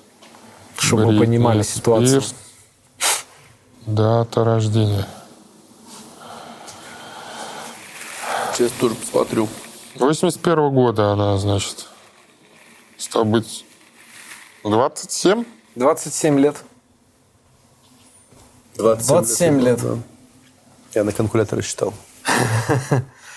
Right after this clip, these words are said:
Speaker 1: А, м, по решению суда и ее детей забрал бывший муж танцор, а Спирс могла видеть их, э, несколько раз в неделю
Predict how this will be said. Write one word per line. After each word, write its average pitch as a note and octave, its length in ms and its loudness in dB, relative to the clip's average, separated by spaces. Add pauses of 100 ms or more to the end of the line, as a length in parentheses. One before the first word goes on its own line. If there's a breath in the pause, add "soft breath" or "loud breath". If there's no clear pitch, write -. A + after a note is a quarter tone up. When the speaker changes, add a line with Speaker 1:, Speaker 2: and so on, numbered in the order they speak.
(300 loud breath)
Speaker 1:
А, B2 320 4
м, A#2 360 2
по D3 80 0
решению E3+ 500 4
суда E3 440 2
и - 120 -2
ее A#2+ 420 4
детей C3 360 2
забрал B2 400 4
бывший B2+ 340 0
муж B2+ 220 0
танцор, C#3 580 0 (880 loud breath)
а B2 500 4
Спирс F3+ 520 0
могла C3 460 2
видеть C3+ 440 2
их, C3 300 -2 (580)
э, A2+ 800 4
несколько B2 480 0
раз A#2 240 0
в - 60 -2
неделю G2+ 400 2